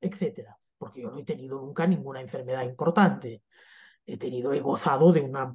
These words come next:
muy buena salud, yo diría más que suficiente, ¿no? Es decir, ¿y, y cómo ha sido esto? Yo lo relaciono totalmente al hecho absolutamente determinante de, o, o enormemente condicionante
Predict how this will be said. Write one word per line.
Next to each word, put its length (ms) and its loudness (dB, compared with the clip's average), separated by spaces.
muy 640 8
buena 340 8
salud, 340 6
yo 140 6
diría 300 2
más 260 0
que 100 4
suficiente, 760 -6
¿no? 220 -6
Es 240 6
decir, 540 8
¿y, 400 8
y 80 -4
cómo 300 8
ha 60 10
sido 340 8
esto? 400 0
Yo 260 4
lo 140 8
relaciono 600 2
totalmente 920 4
al 260 8
hecho 680 2
absolutamente 1200 4
determinante 920 -2
de, 880 6
o, 60 0
o 340 2
enormemente 640 8
condicionante 880 -2